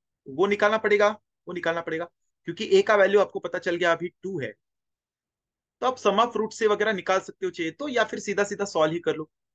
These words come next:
क्योंकि आपको पता चल गया कि ए का वैल्यू टू है, तो सीधा सीधा क्वाड्रेटिक इक्वेशन लिखो और पटाक से रूट निकालो। तो हो जाएगा टू एक्स स्क्वायर माइनस नाइन एक्स प्लस सेवन is equal to zero। सात इंटू दो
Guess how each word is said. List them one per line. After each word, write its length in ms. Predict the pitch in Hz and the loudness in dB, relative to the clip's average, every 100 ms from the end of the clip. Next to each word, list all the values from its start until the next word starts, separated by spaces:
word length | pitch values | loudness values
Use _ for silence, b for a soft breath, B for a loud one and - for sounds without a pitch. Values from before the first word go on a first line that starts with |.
| _ | _
क्योंकि 200 | 202 277 | -4 4
आपको 260 | 247 240 254 | 4 4 0
पता 200 | 240 233 | 2 2
चल 160 | 233 | 2
गया 160 | 220 214 | 2 0
कि 160 | 220 220 | 0 -4
ए 100 | 190 | 0
का 160 | 202 214 | 2 2
वैल्यू 280 | 185 180 185 | 0 -2 -4
टू 280 | - 196 214 | -8 -6 -2
है, 160 | 147 123 - _ _ _ _ - | 0 -2 -4 _ _ _ _ -12
तो 60 | |
सीधा 560 | 180 - - - 180 196 | -12 -12 -20 -10 0 2
सीधा 280 | 202 185 190 | 2 0 0
क्वाड्रेटिक 420 | 190 - 165 180 | 2 0 0 -2
इक्वेशन 300 | 160 165 175 | -10 -10 -8
लिखो 340 | 156 135 - 226 | -10 -10 -2 -2
और 100 | 254 | -2
पटाक 320 | 185 175 175 | -2 -4 -4
से 140 | - | -6
रूट 180 | 196 135 110 | -8 -8 -14
निकालो। 280 | - - _ _ _ _ _ _ _ _ _ - | -18 -20 _ _ _ _ _ _ _ _ _ 0
तो 60 | |
हो 60 | 196 | 4
जाएगा 220 | 214 214 | 6 4
टू 360 | 226 - 226 240 | 2 -4 -2 2
एक्स 220 | 220 - | 2 0
स्क्वायर 440 | - 175 156 135 - _ _ | -8 -6 -2 -4 -6 _ _
माइनस 400 | 147 165 202 240 | -4 -2 -6 -8
नाइन 280 | 185 165 156 | -4 -4 -2
एक्स 240 | 139 - - _ | -10 -12 -20 _
प्लस 260 | 180 220 - | -4 -4 -2
सेवन 320 | 165 147 147 | 0 0 -4
is 80 | 135 | -10
equal 240 | 156 143 | -4 -4
to 120 | 151 180 | -4 -8
zero। 240 | 113 95 - _ _ _ | -8 -12 -16 _ _ _
सात 260 | - 190 202 | 2 2 2
इंटू 240 | 214 214 | -2 -4
दो 360 | 196 208 202 202 | 2 4 4 0